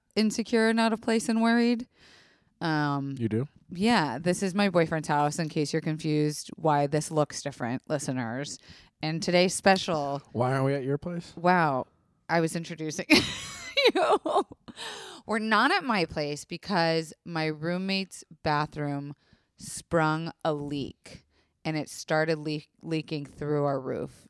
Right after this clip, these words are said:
Speaker 1: You're checking yourself out in the camera.
Speaker 2: Yeah.
Speaker 1: Are you pleased with yourself?
Speaker 2: Yeah, it's fine.
Speaker 1: You, how do you rate yourself today, Nick Vial?
Speaker 2: Passable.
Speaker 1: <laughs> Do you do this every morning?
Speaker 2: Get a halo light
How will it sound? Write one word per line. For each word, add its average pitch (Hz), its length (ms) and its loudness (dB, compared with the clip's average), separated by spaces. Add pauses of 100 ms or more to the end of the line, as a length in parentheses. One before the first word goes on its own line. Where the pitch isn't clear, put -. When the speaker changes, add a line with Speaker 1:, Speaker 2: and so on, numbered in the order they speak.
Speaker 1:
You're 147 180 -6
checking 139 400 -6
yourself 139 400 -6
out 127 300 -6
in 127 40 -10
the 110 100 -10
camera. - 460 -12 (240)
Speaker 2:
Yeah. 92 120 -8 (180)
Speaker 1:
Are - 80 -6
you 139 80 -6
pleased 143 240 -4
with 180 140 -6
yourself? 247 260 -6 (240)
Speaker 2:
Yeah, 392 220 -4
it's - 100 -18
fine. 92 220 -10 (540)
Speaker 1:
You, 196 260 -4 (100)
how 240 100 2
do 247 60 -2
you 262 80 0
rate 269 140 0
yourself 190 260 -2
today, 135 380 -6
Nick 147 240 -8
Vial? 135 640 -2 (3500)
Speaker 2:
Passable. 190 480 -2 (100)
Speaker 1:
<laughs> - 100 -6 (1700)
Do 180 100 -6
you 175 40 -2
do 180 120 0
this 170 160 -2
every 165 200 0
morning? 226 420 -2 (1200)
Speaker 2:
Get 117 160 -4
a 104 100 -2
halo 110 380 -2
light 147 280 0